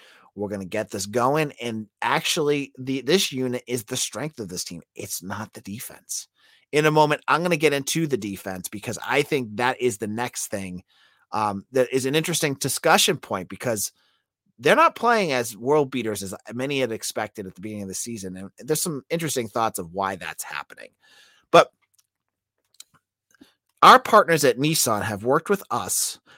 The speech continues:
to create a new segment across the Locked On College Network titled Thrilling Moments, where we highlight the most exciting plays from the te-, uh, Boston College weekend game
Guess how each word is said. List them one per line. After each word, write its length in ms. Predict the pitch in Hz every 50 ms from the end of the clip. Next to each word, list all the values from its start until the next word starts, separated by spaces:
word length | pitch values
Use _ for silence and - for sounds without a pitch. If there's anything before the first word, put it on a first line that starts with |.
| _ _ -
to 80 | 170
create 400 | 160 - - 170 165 160 160 - -
a 120 | 135 135
new 260 | 131 135 151 185 247
segment 440 | 247 - - 160 147 139 139 131 -
across 360 | 117 - - - 123 120 120 -
the 100 | - 92
Locked 380 | 90 107 127 143 156 - _
On 220 | 123 113 117 127 120
College 480 | - - 110 101 104 - - - - -
Network 440 | 101 101 92 - - 101 113 - _
titled 340 | - 104 95 95 113 117 -
Thrilling 420 | - 90 90 87 82 95 98 98
Moments, 500 | 127 151 151 127 101 80 - - - - - _ - - - _ _
where 140 | 120 123 123
we 200 | 131 165 202 202
highlight 500 | 175 - 160 151 156 143 143 143 135 -
the 80 | 107
most 220 | 101 101 98 - - -
exciting 500 | - - - - 151 156 180 202 214 202
plays 400 | - - 127 117 117 113 120 -
from 160 | - 101 92
the 120 | 82 78 -
te-, 320 | - - - 156 156 143 - _
uh, 220 | 113 117 113 107
Boston 360 | 92 131 143 160 160 - 180
College 340 | - - 123 120 120 117 110 104
weekend 420 | - 110 135 143 - 175 180 156
game 320 | - 98 90 87 87 98